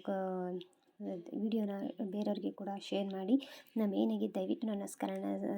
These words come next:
ನನ್ನ ಒಂದು ಚಾನಲ್ನ ಸಬ್ಸ್ಕ್ರೈಬ್ ಮಾಡಿ, ಸಪೋರ್ಟ್ ಮಾಡಿ. Thank you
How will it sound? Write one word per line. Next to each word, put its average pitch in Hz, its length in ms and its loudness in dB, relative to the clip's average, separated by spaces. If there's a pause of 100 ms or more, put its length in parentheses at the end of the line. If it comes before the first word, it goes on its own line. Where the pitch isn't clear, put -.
(140)
ನನ್ನ 190 240 -4
ಒಂದು 190 160 -2
ಚಾನಲ್ನ 202 400 -2
ಸಬ್ಸ್ಕ್ರೈಬ್ 190 520 -2
ಮಾಡಿ, 185 300 -2 (360)
ಸಪೋರ್ಟ್ 202 400 -4
ಮಾಡಿ. 196 260 -2 (280)
Thank 240 220 4
you 262 100 8